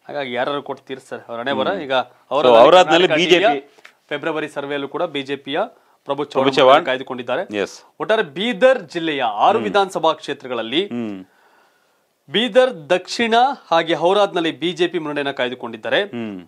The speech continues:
Speaker 1: ಹುಮ್ನಾಬಾದ್, ಬೀದರ್ ನಗರ ಹಾಗೆ ಬಾಲ್ಕಿಯಲ್ಲಿ ಕಾಂಗ್ರೆಸ್ ಮುನ್ನಡೆಯನ್ನ ಕಾಯ್ದುಕೊಂಡಿದೆ.
Speaker 2: ಎಸ್.
Speaker 1: ಬಸವ ಕಲ್ಯಾಣದಲ್ಲಿ ಮಲ್ಲಿಕಾರ್ಜುನ ಖೋಬಾ ಎಂಟ್ರಿಯ ಪರಿಣಾಮ ಜೆ ಡಿ ಎಸ್
Speaker 2: ಹ್ಮ್.
Speaker 1: ಮುನ್ನಡೆಯನ್ನ ಕಾಯ್ದುಕೊಂಡಿದೆ. ಒಟ್ಟಾರೆ ಬೀದರ್ ಜಿಲ್ಲೆಯಲ್ಲಿ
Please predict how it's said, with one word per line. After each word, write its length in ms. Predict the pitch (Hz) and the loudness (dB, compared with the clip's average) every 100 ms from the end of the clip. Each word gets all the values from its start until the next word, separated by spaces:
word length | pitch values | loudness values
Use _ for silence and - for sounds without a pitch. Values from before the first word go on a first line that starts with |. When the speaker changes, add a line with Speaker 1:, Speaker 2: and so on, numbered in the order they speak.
| _ _ | _ _
Speaker 1:
ಹುಮ್ನಾಬಾದ್, 800 | - 185 226 254 240 220 247 214 | -4 -4 2 0 2 2 2 0
ಬೀದರ್ 320 | 165 175 180 | -6 -2 0
ನಗರ 260 | 156 156 170 | 0 -2 0
ಹಾಗೆ 260 | 202 160 147 | 0 0 -2
ಬಾಲ್ಕಿಯಲ್ಲಿ 460 | 139 151 143 151 | -2 -2 -4 -8
ಕಾಂಗ್ರೆಸ್ 360 | 160 131 135 135 | -4 -6 -6 -10
ಮುನ್ನಡೆಯನ್ನ 240 | 123 135 | -10 -6
ಕಾಯ್ದುಕೊಂಡಿದೆ. 600 | 180 147 131 110 110 - 101 | -2 -4 -6 -10 -10 -10 -6
Speaker 2:
ಎಸ್. 320 | 101 - - | -6 -6 -6
Speaker 1:
ಬಸವ 300 | 147 214 202 | -4 -2 -4
ಕಲ್ಯಾಣದಲ್ಲಿ 600 | 202 156 147 135 131 165 | -4 -4 -2 -2 -4 -6
ಮಲ್ಲಿಕಾರ್ಜುನ 600 | 147 135 156 151 135 131 | -8 -8 -6 -4 -4 -6
ಖೋಬಾ 300 | 123 131 123 | -12 -6 -6
ಎಂಟ್ರಿಯ 340 | 120 120 127 | -6 -10 -12
ಪರಿಣಾಮ 420 | 113 113 110 143 165 | -12 -12 -14 -12 -14
ಜೆ 180 | 123 | -14
ಡಿ 100 | 107 | -12
ಎಸ್ 200 | 131 - | -12 -14
Speaker 2:
ಹ್ಮ್. 180 | - _ 120 | -18 _ -20
Speaker 1:
ಮುನ್ನಡೆಯನ್ನ 300 | 117 104 - | -20 -18 -16
ಕಾಯ್ದುಕೊಂಡಿದೆ. 600 | 117 107 _ 98 101 - | -16 -16 _ -20 -20 -20
ಒಟ್ಟಾರೆ 220 | 135 156 | -10 -8
ಬೀದರ್ 260 | 147 147 156 | -6 -8 -8
ಜಿಲ್ಲೆಯಲ್ಲಿ 480 | 156 156 156 196 | -8 -6 -6 -8